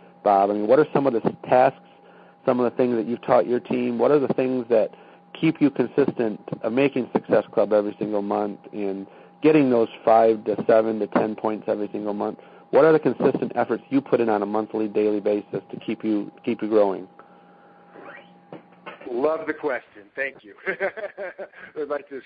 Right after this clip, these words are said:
Speaker 2: serve one, that one up right up for me. This is my favorite thing to talk about. It really is. I, um, you know, I, I'm a huge believer in breaking things down so that you have a daily plan, you got a weekly plan,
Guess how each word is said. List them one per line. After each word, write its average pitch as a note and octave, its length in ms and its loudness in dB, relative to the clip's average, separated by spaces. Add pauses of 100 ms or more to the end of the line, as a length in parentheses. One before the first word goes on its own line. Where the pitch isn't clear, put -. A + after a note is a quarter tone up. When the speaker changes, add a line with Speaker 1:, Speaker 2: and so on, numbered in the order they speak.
Speaker 2:
serve D#3+ 220 -4
one, D3 220 -4
that C#3 280 -6
one C3+ 140 -8
up C3+ 180 -8
right C3+ 160 -8
up C3+ 220 -10
for A#2 160 -8
me. G#2 100 -12
This A2 200 -10
is C3+ 80 -16
my A#2 160 -2 (200)
favorite C#3+ 420 -2
thing B2 180 -8
to A#2 80 -10
talk A2 320 -6
about. G2 340 -6
It G#2+ 140 -14
really A2 280 -6
is. G2+ 200 -6 (140)
I, G#2 260 -4 (520)
um, G#2 460 0 (380)
you G#2 80 -14
know, G#2+ 180 -8 (100)
I, B2+ 360 -6
I'm C3 140 -6
a A2 100 -10 (240)
huge E3 340 -8 (140)
believer C3 680 -6
in G#2+ 380 -10
breaking B2+ 480 -4
things A#2+ 320 -8 (100)
down A2+ 480 -2 (400)
so A#2 140 -6
that G2+ 160 -6
you G2 100 -8
have G#2 220 -4
a G2+ 60 -8
daily A#2+ 440 -4
plan, A#2 760 -6
you G2+ 120 -18
got G#2 160 -4
a F#2+ 60 -4
weekly A#2 420 -10
plan, A2 640 -6